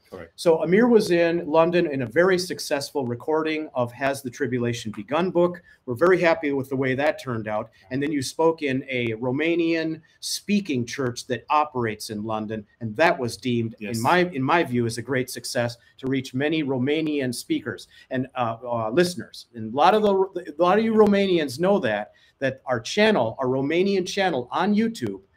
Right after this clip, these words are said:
Speaker 2: has grown since that weekend,
Speaker 1: Mm.
Speaker 2: and I'm very happy to see that.
Speaker 1: Yes, uh, I spoke at Genesis Church, Pastor, uh, Florin Antoni, and, uh,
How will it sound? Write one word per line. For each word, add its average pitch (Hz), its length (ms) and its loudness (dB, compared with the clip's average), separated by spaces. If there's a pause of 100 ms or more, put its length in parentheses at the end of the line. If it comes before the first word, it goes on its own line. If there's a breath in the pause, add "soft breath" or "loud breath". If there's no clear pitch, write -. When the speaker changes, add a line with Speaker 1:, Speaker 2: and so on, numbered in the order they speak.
(240 soft breath)
Speaker 2:
has 120 220 -4
grown 135 540 2
since 131 400 -6
that 123 380 0
weekend, 120 440 -6
Speaker 1:
Mm. 101 140 -6
Speaker 2:
and 120 100 -4
I'm 120 120 -2
very 135 260 0
happy 113 280 -4
to 101 160 -18
see 127 120 -4
that. 123 120 0
Speaker 1:
Yes, 107 260 -6
uh, 101 360 -8
I 101 60 -10
spoke 135 320 -10
at 107 80 -8
Genesis 123 460 -8
Church, - 440 -12 (480)
Pastor, 110 560 -6
uh, 98 260 -6
Florin 117 600 -6
Antoni, 110 640 -8
and, 101 300 -8
uh, 95 400 -6